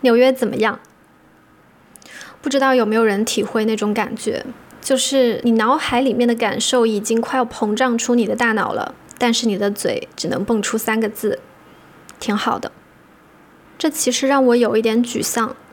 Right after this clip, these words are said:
因为实际上在一周的纽约里面，我去了非常非常多的地方。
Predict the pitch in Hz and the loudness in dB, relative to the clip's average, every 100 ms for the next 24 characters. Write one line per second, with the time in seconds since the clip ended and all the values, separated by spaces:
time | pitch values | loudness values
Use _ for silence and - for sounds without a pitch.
0 | - _ _ - - 277 285 285 - 240 | -20 _ _ -20 -4 0 2 0 0 0
1 | 254 262 269 247 233 262 262 254 247 240 | 0 2 2 2 2 2 4 4 2 0
2 | 254 247 262 254 233 208 226 240 214 202 | -2 2 4 4 4 2 2 4 2 2
3 | 226 214 226 - 208 - - 226 220 - | 0 0 -4 -4 -2 -2 0 0 0 0
4 | 226 240 233 - 202 214 214 220 214 208 | 2 2 0 -2 -4 -2 -2 -2 -2 -2
5 | 214 202 - 156 - | 0 -2 -2 -4 -6